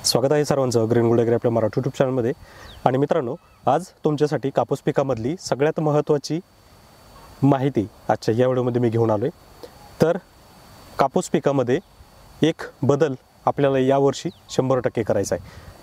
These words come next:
मी पण करणार आहे, तुम्ही पण करा. पण त्या अगोदर या बदलामुळं आपल्याला काय काय फायदे पाहायला मिळतील किंवा काय बदल आपल्याला कापूस पिकामध्ये दिसायला मिळतील, याची माहिती आजच्या या व्हिडिओमध्ये मी तुम्हाला देणार आहे.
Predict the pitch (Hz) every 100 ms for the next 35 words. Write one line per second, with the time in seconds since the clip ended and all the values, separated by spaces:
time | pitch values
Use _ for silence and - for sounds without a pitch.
0 | 127 151 196 175 170 160 156 143 208 _
1 | 160 143 165 165 127 120 - - - -
2 | 160 156 202 160 135 151 - _ - 127
3 | 175 165 147 139 127 127 123 127 123 -
4 | 131 139 139 - 139 123 127 - 120 127
5 | 127 120 113 92 - - - - 143 143
6 | - 143 151 143 135 127 - 120 127 -
7 | - - - - - - - - - -
8 | - - - - - - - 127 175 -
9 | 156 135 127 117 170 - - - 120 135
10 | 156 143 139 113 120 151 - - - -
11 | - 139 190 165 135 156 175 127 - 120
12 | 123 127 120 120 113 107 101 101 98 95
13 | 92 -